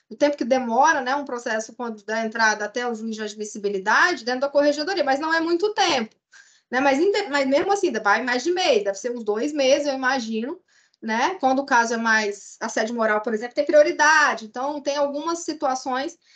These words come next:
que passam na frente, mas no, de forma geral, a gente trabalha com prazo de prescrição. E,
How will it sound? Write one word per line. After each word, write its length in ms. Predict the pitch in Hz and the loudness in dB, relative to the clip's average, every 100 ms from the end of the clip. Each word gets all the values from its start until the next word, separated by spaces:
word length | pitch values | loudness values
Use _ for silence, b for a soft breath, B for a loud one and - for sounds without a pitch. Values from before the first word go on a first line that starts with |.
| b b | b b
que 100 | - | -8
passam 400 | 294 285 269 294 | 0 2 2 -2
na 140 | 302 392 | -4 -4
frente, 420 | 359 262 202 226 | -4 -4 -4 -8
mas 140 | 233 | -6
no, 260 | 269 339 247 | -4 -6 -2
de 160 | 392 453 | 0 0
forma 460 | 277 233 233 214 | 2 0 0 -4
geral, 640 | 220 214 220 302 370 226 - b | -4 -2 2 2 2 -2 -8 b
a 100 | - | -4
gente 260 | 240 262 - | -2 -2 0
trabalha 340 | 269 247 254 | 0 2 0
com 140 | 269 285 | -2 -6
prazo 240 | 262 262 | -2 -2
de 60 | 262 | -2
prescrição. 800 | 277 285 359 415 359 262 202 185 _ _ _ - | -4 -2 -2 -4 -2 -2 -2 -8 _ _ _ 2
E, 140 | 330 | 4